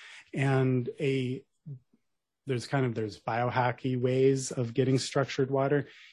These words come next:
You can also just take, um, clean filtered water, throw a little bit of, uh, Himalayan salt in there and set it in, into a jar, a glass jar ideally, and set it in the sun.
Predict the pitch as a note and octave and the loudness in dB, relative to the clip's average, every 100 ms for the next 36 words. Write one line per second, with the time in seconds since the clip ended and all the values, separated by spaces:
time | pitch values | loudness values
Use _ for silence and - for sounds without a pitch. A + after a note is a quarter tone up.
0 | - D#3 - F3 C3+ C#3+ - F3+ D#3 C3 | -4 0 2 2 2 -2 -2 -2 0 -2
1 | - D3+ D3+ - _ _ _ _ - A#2 | 0 2 2 -4 _ _ _ _ -8 -6
2 | G#2+ - - D3+ D#3 E3 E3 E3 - C#3+ | -6 -8 -2 6 8 10 8 4 2 0
3 | C#3 C#3+ B2+ A2 A2+ A#2+ D3+ G3+ F#3+ - | 2 0 0 -2 -2 0 2 0 -4 -10
4 | _ _ _ _ - C#3+ D#3 D#3+ D#3 D#3 | _ _ _ _ 0 4 6 6 6 6
5 | D3 C#3 C3+ A#2+ A2 A2 G#2+ G2 G#2+ C3+ | 4 4 2 0 -2 -4 -4 -4 0 2
6 | C3 C3 C3 B2+ B2 A#2 - - A2+ D#3+ | 2 2 2 2 2 0 -2 -4 0 0
7 | - - C#3+ D#3 E3 F3+ F#3 B2 A#2 - | -2 -2 4 6 6 2 0 -4 -2 2
8 | C#3 C#3 - - D#3+ - - C#3+ D#3+ C3+ | 4 2 0 -8 -12 -10 -4 -4 0 0
9 | C3+ B2 A2 A2+ B2+ E3+ E3 - A#2+ A2 | 2 2 0 2 4 2 -2 -12 -8 -4
10 | A2 - - B2 B2+ B2 C3 D3 E3 A#2+ | -2 -4 -2 0 2 2 2 4 2 0
11 | - B2+ B2+ B2+ A#2 - A#2+ B2 G3+ | -2 -2 0 -2 -2 -2 -2 0 0